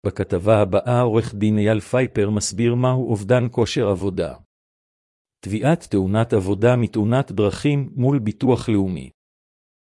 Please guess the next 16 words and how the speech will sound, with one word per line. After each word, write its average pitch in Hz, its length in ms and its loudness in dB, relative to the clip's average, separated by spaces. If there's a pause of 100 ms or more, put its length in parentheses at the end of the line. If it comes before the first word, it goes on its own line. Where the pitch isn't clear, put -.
(180)
פנייה 104 380 2
לבית 101 380 2
חולים. 78 480 -2 (1000)
ראשית, - 600 -6 (220)
הדרך 120 440 0
להכרה 98 460 2
בתאונת 101 540 -2
עבודה 104 380 2
מתחיל 139 440 -2
בדוח 117 460 2
חדר 113 340 2
המיון 123 520 0
או 123 100 0
בקור 131 420 2
בבית 113 360 0
חולים. 80 500 -4